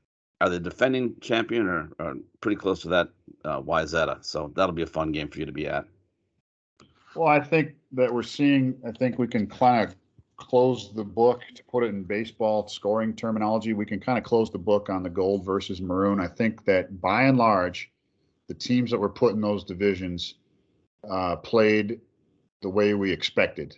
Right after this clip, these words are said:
Speaker 2: and, and the gold was the better and, and the maroon was the lesser. Uh, however, there was a few teams toward the top of maroon that could have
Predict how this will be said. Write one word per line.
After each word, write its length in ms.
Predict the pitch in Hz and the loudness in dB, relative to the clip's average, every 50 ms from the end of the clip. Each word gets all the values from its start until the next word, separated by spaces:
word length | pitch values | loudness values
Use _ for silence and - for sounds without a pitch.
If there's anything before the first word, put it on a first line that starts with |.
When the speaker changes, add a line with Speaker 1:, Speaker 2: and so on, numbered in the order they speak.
| _ - - | _ -12 -10
Speaker 2:
and, 240 | 92 92 90 92 87 | -8 -6 -6 -8 -8
and 140 | 90 90 92 | -8 -8 -8
the 60 | 90 | -8
gold 400 | 85 87 101 95 98 98 101 95 | -6 -4 -2 0 0 0 0 -2
was 260 | 92 92 98 95 - | 0 0 0 -2 -2
the 60 | - 92 | -6 -6
better 420 | 82 92 92 92 95 95 92 92 | 0 0 2 4 4 4 2 2
and, 160 | 92 90 90 | 0 -2 -4
and 160 | 92 90 87 | -6 -6 -6
the 40 | 90 90 | -6 -4
maroon 300 | 90 90 92 95 92 90 | -2 -2 -2 -2 -2 -2
was 180 | 90 85 - | -4 -6 -4
the 100 | - 85 | -6 -4
lesser. 540 | 82 90 92 90 87 - 90 80 78 78 - _ _ _ _ _ _ - | 0 0 0 0 0 -2 -4 -4 -4 -6 -10 _ _ _ _ _ _ -6
Uh, 100 | 85 87 | -4 -2
however, 520 | - 107 107 104 104 104 95 95 92 90 | 2 4 4 6 6 6 4 2 0 0
there 160 | 87 95 95 | 0 -2 -2
was 180 | 92 92 90 87 | -2 -2 -4 -8
a 40 | 90 | -12
few 180 | - - 104 98 | -12 -10 -10 -10
teams 380 | - - 110 101 104 101 98 | -8 -6 -4 -2 -2 -2 -4
toward 180 | - - 101 95 | -4 -2 -2 -2
the 60 | 90 87 | -2 -4
top 320 | - - 98 101 101 - | -4 -2 -2 -2 -2 -2
of 60 | 113 | -4
maroon 560 | 104 101 104 104 107 110 113 123 131 131 131 - _ _ _ _ _ - | -2 -2 0 0 0 0 0 0 0 -2 -4 -10 _ _ _ _ _ -4
that 360 | 95 95 95 87 - _ _ | -2 0 0 -2 -4 _ _
could 160 | - 107 98 | -4 0 0
have 180 | 104 101 92 | 0 0 -2